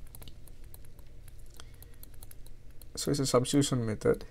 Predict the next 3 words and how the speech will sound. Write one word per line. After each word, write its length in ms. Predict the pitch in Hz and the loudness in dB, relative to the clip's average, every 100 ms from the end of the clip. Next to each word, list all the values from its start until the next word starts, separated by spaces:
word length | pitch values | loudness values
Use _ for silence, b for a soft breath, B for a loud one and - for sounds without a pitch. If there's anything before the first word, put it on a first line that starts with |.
| - - - - - - - - - - b b b b b b - - | -10 -10 -10 -10 -12 -12 -12 -10 -10 -10 b b b b b b -8 2
uh, 420 | 131 123 117 113 123 - - B B B - | 6 8 10 8 4 -4 -10 B B B 0
and 240 | 151 151 | 6 12
then, 420 | 147 160 160 160 | 12 12 12 12